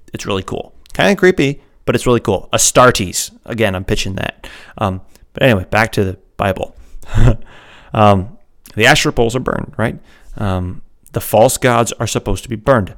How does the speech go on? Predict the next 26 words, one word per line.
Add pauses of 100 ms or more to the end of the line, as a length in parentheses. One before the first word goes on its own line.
(100)
The
people
who
worship
them
are
supposed
to
be
burned.
This
is
also
calling
back
to
the
judges,
right?
This
is
what
you're
supposed
to
do.